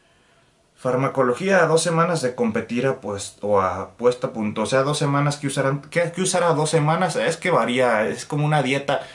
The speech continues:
no les puedo decir, "Ay, usen esto exactamente", porque hay que ver en qué, qué le falta al atleta faltando dos semanas, que si les ocupa sacar agua o que se ocupa endurecer más, o sea, es,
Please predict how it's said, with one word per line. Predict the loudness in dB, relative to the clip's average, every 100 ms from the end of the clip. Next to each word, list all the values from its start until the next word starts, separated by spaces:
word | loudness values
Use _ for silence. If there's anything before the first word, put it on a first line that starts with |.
| -14
no | -4 -4
les | 0
puedo | 2 2
decir, | 2 0 0
"Ay, | 0 -4 -2
usen | -2 0 2
esto | 2 0 -2
exactamente", | -2 -4 -2 0 2 2 0
porque | -2 -4 -4 -6 -8 -14 -14 -6
hay | -4 0
que | 2
ver | 4 2
en | 0 -2 2
qué, | 2 2 0 -8 -20 -20 -20 -6
qué | 0
le | 0
falta | 2 0 0 -2
al | -2
atleta | 0 0 0
faltando | -2 -2 0 0 2
dos | 2
semanas, | 2 0 0 0 0 -2 -4
que | -6
si | -6
les | -6 -4
ocupa | -4 -4 -4
sacar | -6 -4 0
agua | 2 4 4 4
o | 0
que | -4
se | -8
ocupa | -10 -6 -2 -2 -4 -10
endurecer | 0 2 2 0 0 0
más, | 0 0 0
o | 0
sea, | 0 0 -2
es, | 0 2 0 -6